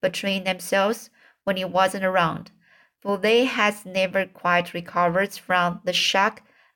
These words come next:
and the surprise of having a mouse in the family. He was so very tiny, and he presented so many problems to his parents. Mister Little said that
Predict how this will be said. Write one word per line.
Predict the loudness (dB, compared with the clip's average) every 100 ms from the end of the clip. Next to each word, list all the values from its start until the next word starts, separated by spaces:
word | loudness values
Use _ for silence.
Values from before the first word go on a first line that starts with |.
| -4
and | -2
the | -2
surprise | -4 -12 0 2 2 0
of | 0 0 -4
having | -4 -4 -2 -4
a |
mouse | 0 0 0 -2
in | -8 -12
the |
family. | -4 0 0 -2 -8 -18 _ _ _ _ _ _
He | _ 2
was | 2
so | 2 0 2
very | 2 0 -2
tiny, | -6 0 0 0 -6 -10 _ _ _ 0
and | 2 2
he | -2 -6 -14 -16
presented | -16 -6 0 2 2 -2
so | -2 0 2 2
many | -2 -2 -2
problems | -6 -2 0 0 -2 -6
to | -12 -14
his | -14 -14 -14 -14 -16 _ _ _
parents. | -2 0 0 -4 -12 -16 -16 _ _ _ _ _ _ _ _ _ _ _ _ _ _ _ 0
Mister | 0 2 2
Little | 2 2 0
said | 2 2 4
that | 4 2 -2 -12